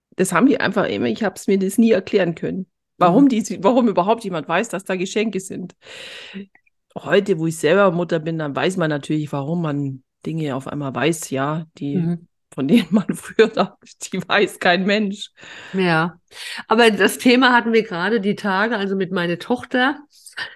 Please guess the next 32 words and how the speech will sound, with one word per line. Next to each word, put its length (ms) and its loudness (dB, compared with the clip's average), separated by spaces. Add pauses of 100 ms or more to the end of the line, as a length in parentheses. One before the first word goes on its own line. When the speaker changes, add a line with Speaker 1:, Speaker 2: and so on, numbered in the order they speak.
Speaker 2:
Und 100 -6
da 120 4
hat 160 -4
sie 160 2
auch 160 0
erzählt, 480 4
also 200 0
auch 140 -2
sie 240 2
hat 160 0
lange 420 4
an 280 -2
das 160 -6
Christkind 480 -2
geglaubt, 560 -2
obwohl 400 0
Klassenkameradinnen 1300 2
ihr 260 0
damals, 640 -2
äh, 360 0
sagten, 800 -4
das 440 -6
würde 220 2
nicht 180 0
stimmen, 320 0
also 120 -2
es 120 -4
gibt 200 -6
kein 180 -2
Christkind 480 0
und 120 2
so. 240 4